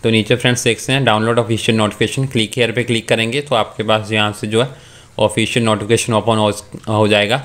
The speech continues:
तो यहाँ पे आप सारा देख सकते हैं कितने number of seats यहाँ पे टोटल दी गई हैं। तो जैसा कि देख सकते हैं मेडिकल ऑफिसर के लिए यहाँ पे एक पोस्ट दी, मांगी गई है यहाँ पे, और यहाँ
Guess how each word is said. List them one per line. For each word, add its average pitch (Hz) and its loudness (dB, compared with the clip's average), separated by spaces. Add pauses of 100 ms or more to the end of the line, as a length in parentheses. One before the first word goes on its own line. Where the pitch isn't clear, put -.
तो 117 -2
यहाँ 107 2
पे 117 2
आप 107 0
सारा 104 2
देख 104 -2
सकते - -6
हैं 135 -4
कितने 110 -4
number 107 -2
of 110 2
seats 107 -4
यहाँ 104 -2
पे 110 -4
टोटल 104 0
दी 104 0
गई 104 2
हैं। 135 -4 (400)
तो 104 -4
जैसा 104 0
कि 110 0
देख 107 0
सकते - -4
हैं 117 0
मेडिकल 107 0
ऑफिसर 107 0
के 113 0
लिए 107 2
यहाँ 107 2
पे 110 0 (500)
एक 110 2
पोस्ट 113 2
दी, 107 0
मांगी 107 0
गई 104 2
है 107 4
यहाँ 104 0
पे, 131 0 (340)
और 107 2
यहाँ 107 2